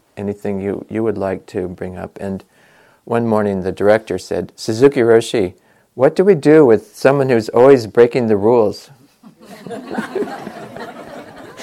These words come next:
You can smell the alcohol in his breath. <laughs> And, uh, Suzuki Roshi paused and he,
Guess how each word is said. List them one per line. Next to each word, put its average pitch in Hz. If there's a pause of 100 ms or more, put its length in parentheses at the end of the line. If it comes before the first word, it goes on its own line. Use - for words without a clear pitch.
(720)
You 120
can 123
smell 143
the 127
alcohol 120
in 110
his 107
breath. 120
<laughs> - (2250)
And, 107
uh, 101
Suzuki 117
Roshi 110 (160)
paused 104
and 101
he, 101